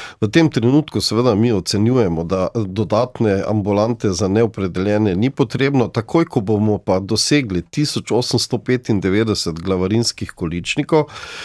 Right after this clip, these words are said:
pa bomo seveda takoj odprli naslednjo delovišče, naslednjo torej ambulanto za neopredeljene. Moram pa še dodati, ne, da smo imeli kar nekaj obiskov, ko ljudje so prišli v ambulanto za neopredeljene in ko se je pogledala njihova kartica, se je ugotovilo, da oni imajo izbranega zdravnika,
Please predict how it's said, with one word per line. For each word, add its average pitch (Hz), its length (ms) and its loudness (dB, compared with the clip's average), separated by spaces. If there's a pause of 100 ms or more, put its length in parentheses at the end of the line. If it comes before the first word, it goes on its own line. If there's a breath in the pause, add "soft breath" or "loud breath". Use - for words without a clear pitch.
(160 loud breath)
pa 139 180 4
bomo 113 380 2
seveda 113 640 2
takoj 147 500 0
odprli 123 580 -2
naslednjo 110 580 -2
delovišče, 104 600 -2
naslednjo 113 540 0
torej 104 280 0
ambulanto 90 640 0
za 98 160 0
neopredeljene. 95 840 0 (540 loud breath)
Moram 156 240 2
pa 117 120 -2
še - 120 -2
dodati, 113 580 2
ne, 117 200 4
da 117 140 0
smo 113 260 0
imeli 135 240 2
kar 131 220 0
nekaj 135 300 0
obiskov, 113 540 0
ko - 160 -4
ljudje 101 380 0
so 123 200 -2
prišli 113 560 -2
v 131 120 2
ambulanto 120 560 2
za 107 160 2
neopredeljene 117 840 2
in 98 120 2
ko 107 140 -2
se - 140 0
je 95 80 2
pogledala 113 580 0
njihova 113 400 2
kartica, 117 580 -2
se - 160 -2
je 101 40 2
ugotovilo, 117 500 0
da 101 120 2
oni 127 220 4
imajo 123 320 4
izbranega 92 640 0
zdravnika, 90 640 0